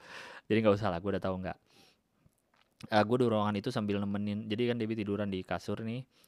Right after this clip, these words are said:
kasur yang nempel tembok, gue di sisi kirinya, eh, ibu mertua di sisi kanannya gitu. Sambil, "Ah, sakit,"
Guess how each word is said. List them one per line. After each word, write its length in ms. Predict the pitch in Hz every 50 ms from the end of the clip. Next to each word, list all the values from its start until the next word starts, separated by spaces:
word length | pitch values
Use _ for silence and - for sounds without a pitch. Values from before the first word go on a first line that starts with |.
| _
kasur 240 | - - - - 98 95
yang 120 | 95 95
nempel 160 | 95 95 90
tembok, 480 | 87 - 87 90 95 110 117 117 - _
gue 160 | - 104 95
di 80 | 98 98
sisi 240 | - 95 - 95 85
kirinya, 640 | - - 95 90 95 90 90 101 104 110 123 135 127 - _ _ _
eh, 200 | 113 107 87 80 - - _ _ _ _ _
ibu 160 | - 92 92 92
mertua 320 | 92 90 90 - 104 104
di 80 | 107 -
sisi 240 | 95 - - -
kanannya 400 | - 95 90 185 - 92 92 85 80 80
gitu. 120 | - _ - _ - - - - - - - _ _
Sambil, 320 | - 95 92 90 92 - - -
"Ah, 160 | 139 131 -
sakit," 400 | - - - - - 165 151 -